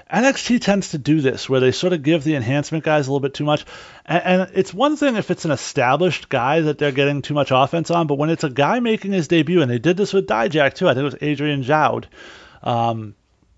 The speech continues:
this is a big monster guy. This is a character you want to be sort of a dominant force.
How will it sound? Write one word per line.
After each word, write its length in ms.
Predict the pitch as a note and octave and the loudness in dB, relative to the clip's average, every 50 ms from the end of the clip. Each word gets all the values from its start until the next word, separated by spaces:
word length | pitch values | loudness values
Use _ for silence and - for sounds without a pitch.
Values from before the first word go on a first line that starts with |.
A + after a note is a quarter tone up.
| _ _ _ _ _ _ _ _ _ _ _ _ - | _ _ _ _ _ _ _ _ _ _ _ _ -2
this 140 | G3+ F#3+ | 0 0
is 100 | A3 B3+ | 2 0
a 80 | C#4+ A3 | 0 0
big 260 | C3+ - F#3+ G3 D3+ | 2 0 -2 -2 0
monster 500 | C3+ C#3 C3+ C#3+ E3 D3+ - - C#3+ B2+ | 0 2 2 2 2 0 -2 -2 -2 0
guy. 300 | A2+ B2 B2 F#2+ - A2+ | 2 0 0 -2 -2 -2
This 180 | B2+ C#3 C3 C#3 | 0 0 0 0
is 80 | F3+ | 0
a 80 | F#3+ F#3+ | -2 -2
character 420 | - - D#3+ D#3+ D#3+ D#3+ C#3+ D3+ | 0 0 2 2 2 2 0 -2
you 180 | C#3+ C3+ B2+ B2 | 0 0 2 2
want 180 | B2 B2+ B2+ B2+ | 2 2 2 0
to 40 | |
be 140 | A2+ B2 A#2+ | 0 -2 -2
sort 220 | G#2+ - - C#3+ B2+ | -2 -2 -2 -2 -2
of 60 | G#2+ | -2
a 60 | G2+ | -4
dominant 640 | G2 _ _ - A2+ A#2+ B2+ B2+ A#2+ A#2+ A#2+ - | -8 _ _ 2 4 4 4 2 0 -2 -4 -6
force. 600 | - - - C3 B2 A#2 A2+ - - - - - | -12 -2 2 2 2 2 2 -2 -6 -8 -10 -12